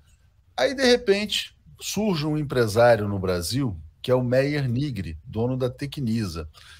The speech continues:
Vou botar no ar aqui uma matéria da Veja, de algum tempo atrás, Rodrigo, que é muito interessante, que fala mais ou menos o seguinte: quer dizer, o plano que ele tinha pro Brasil era mais ou menos o do Adelson pro Trump.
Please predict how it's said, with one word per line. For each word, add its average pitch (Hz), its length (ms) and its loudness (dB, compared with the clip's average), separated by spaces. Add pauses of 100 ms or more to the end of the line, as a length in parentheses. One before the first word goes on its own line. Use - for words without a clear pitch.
(160)
Vou - 100 -10
botar 208 300 6
no 127 160 6
ar 127 160 12
aqui 107 220 0
uma 117 120 2
matéria 104 460 0
da 90 200 0
Veja, 87 600 -4 (640)
de 98 120 -2
algum 117 240 2
tempo 101 300 -2
atrás, 104 380 0
Rodrigo, 95 300 -8
que - 120 -6
é 139 40 0
muito 156 240 -4
interessante, 131 720 -6 (680)
que 143 220 -2
fala 147 360 4
mais 147 240 4
ou 143 80 2
menos 143 240 0
o 160 60 -6
seguinte: 135 340 -4
quer 123 60 -6
dizer, 117 120 0
o 151 40 -2
plano 208 300 4
que 202 100 -4
ele 156 100 -4
tinha 143 160 0
pro 131 140 -4
Brasil 113 340 2
era 147 100 2
mais 139 240 2
ou 123 60 2
menos 123 300 2
o 143 40 -6
do 127 160 2
Adelson 120 560 2
pro 143 140 -4
Trump. 117 340 -6